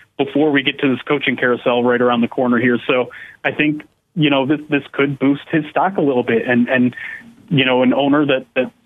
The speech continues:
can see how, how good of a leader he is. You, you may have questions about how he runs a defense and his play calling and his scheme and all that sort of stuff, but I don't think there's anything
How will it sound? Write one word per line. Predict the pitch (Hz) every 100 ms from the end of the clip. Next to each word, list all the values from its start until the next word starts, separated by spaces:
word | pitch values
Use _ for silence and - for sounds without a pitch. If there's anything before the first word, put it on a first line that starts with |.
| -
can | 147 -
see | 147 139
how, | 143 139 131 -
how | 135 117
good | 143 135
of | 131
a |
leader | 123 131 185 170
he | 123 131
is. | 107 113 135 - - -
You, | - 139
you | 143 147
may | 170
have | 185 175
questions | 185 160 185 160
about | 160
how | 151 147
he | 156
runs | 156 160
a | 147
defense | 139 139 147 151
and | 139
his | 120
play | - 135
calling | 135 139 139 135
and |
his | 117
scheme | - 175 151
and | 139
all | 147
that | 139 131
sort | 131
of | -
stuff, | 123 -
but | 135
I |
don't | 147 156
think | 151
there's | 139 110 - - - _ _
anything | 165 160 156 143 120 113